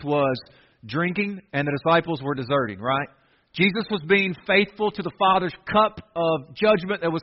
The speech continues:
coming. The disciples were promising they would never flee, but as Brother Todd showed us from the text, they all deserted and fled. Then we came to the reminder of Jesus' identity as the Son of God, that he was indeed the Christ, the Messiah,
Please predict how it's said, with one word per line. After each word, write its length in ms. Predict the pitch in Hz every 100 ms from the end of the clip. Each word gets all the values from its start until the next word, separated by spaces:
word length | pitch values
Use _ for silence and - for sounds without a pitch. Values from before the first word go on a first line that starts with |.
| -
coming. 340 | 214 208 202 185 - -
The 100 | 165
disciples 420 | - 208 202 208
were 120 | 190 196
promising 560 | 196 202 214 - 202
they 100 | 190
would 160 | 190 185
never 320 | 196 190 175 190
flee, 260 | 202 202
but 160 | 170 160 - -
as 100 | 135
Brother 200 | 165 180
Todd 160 | 202 190 - 208
showed 140 | 202
us 80 | 190
from 100 | 185
the 60 |
text, 340 | 165 190 190 - - - 120
they 240 | 175 208 208
all 400 | 185 214 214 202
deserted 500 | 165 143 185 190 190
and 120 | 156
fled. 480 | - 208 151 120 107 - _ _ _ _ _
Then 160 | 196 233
we 100 | 226
came 220 | 226 214
to 60 |
the 100 | 196
reminder 520 | 185 185 190 202 196 180
of 120 | 147
Jesus' 320 | 208 208 196 175
identity 540 | 147 190 202 180 175
as 180 | 165 170 175
the 100 | 180 -
Son 160 | 190
of 160 | 185 139
God, 280 | 196 190 170
that 100 | 175
he 120 | 208
was 160 | 202 175
indeed 420 | 175 160 202 185
the 80 | 175
Christ, 440 | - 220 202 190 -
the 80 |
Messiah, 540 | 170 170 - 214 202